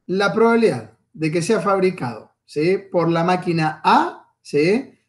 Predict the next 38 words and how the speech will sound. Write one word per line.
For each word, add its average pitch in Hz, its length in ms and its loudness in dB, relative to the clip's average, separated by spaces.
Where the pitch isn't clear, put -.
es 202 160 2
de 220 100 6
cero 233 260 2
coma 170 200 2
cero 185 220 0
cinco. 175 640 2
¿Se - 120 -20
acuerdan 170 260 -4
que 170 60 -2
las 151 120 -2
probabilidades 151 380 0
las 156 300 -4
expresamos 143 500 -6
en 131 100 -4
forma 143 280 -4
de 131 140 -6
coeficiente, 151 580 -2
es 135 80 2
decir, 147 240 -2
entre, 135 400 -4
de, 135 280 -4
con 147 160 0
números 185 300 4
entre 139 200 -2
cero 165 220 0
y 214 80 2
uno, 180 240 0
¿sí? 170 360 -2
Y 165 220 0
cinco 226 420 4
por 226 160 4
ciento 202 840 2
equivale, 156 840 0
si 165 280 -6
lo 151 140 -4
dividimos 143 500 0
sobre 156 220 -2
cien, 156 280 -4